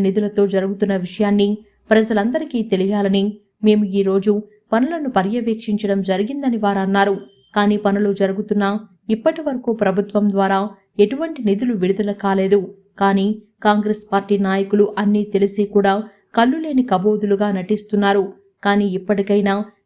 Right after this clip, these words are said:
కాంగ్రెస్ పార్టీ నాయకులు ప్రభుత్వం ద్వారా నిధులు విడుదల చేసి పనులు ఆగకుండా చూడవలసిందిగా, రాజకీయం చేయకుండా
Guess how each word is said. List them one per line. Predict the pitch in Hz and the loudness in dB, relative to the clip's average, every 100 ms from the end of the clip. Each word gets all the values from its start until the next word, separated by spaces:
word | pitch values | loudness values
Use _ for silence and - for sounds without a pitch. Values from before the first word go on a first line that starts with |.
| - | 0
కాంగ్రెస్ | 254 294 320 - - | 0 0 -4 -6 -4
పార్టీ | 208 208 190 | -2 0 0
నాయకులు | 190 196 196 202 208 - - _ | 0 -2 2 2 2 -2 -20 _
ప్రభుత్వం | 208 196 208 214 208 196 | 0 2 0 0 0 0
ద్వారా | 190 196 208 208 | 0 0 0 0
నిధులు | 214 302 285 180 | 0 -2 -2 0
విడుదల | 202 220 214 208 | 0 0 -2 0
చేసి | 196 202 196 214 - _ - | 0 0 -2 -2 -10 _ 0
పనులు | 208 208 196 190 | 0 0 -2 0
ఆగకుండా | 196 214 220 202 196 196 | -2 -2 -2 -2 -2 0
చూడవలసిందిగా, | 202 208 208 196 202 202 202 196 208 - _ - 208 | 0 0 -2 -2 -2 0 2 0 -2 -10 _ -2 0
రాజకీయం | 247 320 330 302 247 220 | 0 -4 -6 -4 -2 -2
చేయకుండా | 196 214 214 202 | -2 -2 0 2